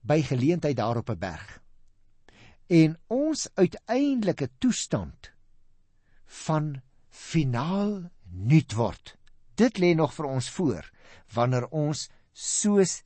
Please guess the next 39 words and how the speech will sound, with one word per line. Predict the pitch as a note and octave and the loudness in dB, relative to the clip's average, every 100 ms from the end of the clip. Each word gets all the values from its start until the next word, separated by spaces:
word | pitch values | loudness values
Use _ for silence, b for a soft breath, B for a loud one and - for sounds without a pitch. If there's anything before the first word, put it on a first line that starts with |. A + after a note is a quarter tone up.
| - | -10
die | A2+ B2 | -4 -2
Here | A2 | -2
Jesus | F#2+ A2+ B2+ A#2+ G#2+ - - - | -4 -4 -4 -6 -12 -14 -18 -10
Christus | A2+ G#2+ - G#2 - - | -8 -8 -8 -12 -14 -18
sal | - - F#2 F#2+ | -14 -8 -6 -6
wees. | E2+ E2 - - - - _ B B B D3 - | -8 -12 -10 -10 -12 -20 _ B B B -16 -2
En | D#3 | 0
daarom | B2+ G3+ D4 | 2 0 0
wil | F#3 | -2
ek | B2 | -4
nou | C3 E2+ | -6 -8
baie | G#2 A3 | -8 -8
graag | - B2 - | -6 -6 -4
so | A#2+ | -2
'n | |
bietjie | C#3 G#3+ G#3 | -2 -2 -2
oor | A#2+ | -4
'n | F#2+ | -4
baie | - G#3+ F#3+ | -2 -2 -4
interessante | B2 A2+ - C3 - | -6 -6 -6 -4 -4
aspek | E3+ E3 D#3 C3 | -4 -4 -6 -8
gesels, | G#3 - A3 A2+ E3+ - - _ - _ - _ - B B B B | -10 -6 -2 -2 -4 -12 -18 _ -20 _ -20 _ -20 B B B B
waar, | F2 A2+ B2 C3 | -4 -2 0 0
eh, | C3+ B2 - _ _ - - | 0 0 -6 _ _ -6 -2
Paulus | C4 D#4 - | 0 0 2
hier | D#3+ E3+ | 0 2
in | C3 | -2
Romeine | G#2+ C3 D#3 A#2+ | 0 0 -2 -4
vier | - A#3+ D#3+ B2+ | -4 -2 0 -2
van | C#3+ C3+ | -2 -4
vers | B2 G#2+ - | -2 -4 -2
dertien | A2 E3 C#3+ | -2 -2 -6
af | C3 - | -6 -6
skryf, | - F#3 D#3+ B2+ | -4 0 2 2
en | A#2 | 0
die | A#2+ | -2
opskrifie | F3+ - - F#3 D#3 | -6 -8 -8 -6 -6
daarvan | A2+ A#2+ B2 B2+ | -4 -4 -4 -8
is, | A#2+ A#2+ | -8 -10